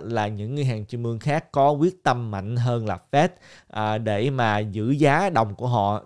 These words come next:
thì lúc đó chúng ta mới thấy chỉ số này nguội lại. Bây giờ đó là không phải, các bạn thấy được là ở Nhật Bản đó thì họ quyết tâm, nhưng mà họ cũng vừa quyết tâm nhưng mà vừa là muốn bơm tiền vào trong thị trường. Cho nên nó cũng, à,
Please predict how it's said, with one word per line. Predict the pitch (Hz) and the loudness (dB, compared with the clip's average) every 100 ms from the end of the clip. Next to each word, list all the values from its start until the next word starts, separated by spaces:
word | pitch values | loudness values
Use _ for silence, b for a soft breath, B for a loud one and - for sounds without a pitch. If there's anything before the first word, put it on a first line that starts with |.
| - | -8
thì | 127 | -4
lúc | 143 | -2
đó | - 131 | 2 2
chúng | 147 139 | 2 0
ta | 120 | 0
mới | 127 | 0
thấy | 131 | -2
chỉ | 110 | -4
số | 104 143 | -4 -2
này | 143 107 | 0 -2
nguội | 107 104 | -2 -2
lại. | 110 95 101 104 b b | 2 2 0 -6 b b
Bây | 131 131 | 0 4
giờ | 117 104 | 4 4
đó | 113 120 98 | 2 0 0
là | 104 | -6
không | - 127 | -4 -4
phải, | 107 95 107 | 0 0 0
các | - | -2
bạn | 104 | -2
thấy | 113 131 | -2 -2
được | 113 | -2
là | 104 107 98 | 0 0 0
ở | 87 104 107 131 123 | -2 -2 0 -2 -2
Nhật | 127 | -2
Bản | 127 104 120 | 2 0 0
đó | 151 151 B B | -2 -2 B B
thì | - 127 | -4 -2
họ | 110 95 | 0 -2
quyết | 110 165 | 0 0
tâm, | - 127 127 | 2 2 2
nhưng | 120 120 | -4 0
mà | 117 | 0
họ | 107 104 | 0 -2
cũng | 110 127 127 | -2 -4 -2
vừa | 123 | 0
quyết | 117 143 | 0 2
tâm | 135 123 | 2 2
nhưng | 123 | -2
mà | 117 107 | -4 -2
vừa | 107 | -2
là | 104 | -2
muốn | 127 151 | 0 2
bơm | 151 120 | 2 2
tiền | 127 | 0
vào | 113 | 0
trong | 117 110 | -2 -2
thị | 117 | -2
trường. | 135 123 104 B B B - | 0 0 -2 B B B -6
Cho | 139 | -2
nên | 131 123 123 | 0 0 0
nó | 135 | -2
cũng, | 131 113 117 | 0 -2 0
à, | 131 123 120 | 2 2 2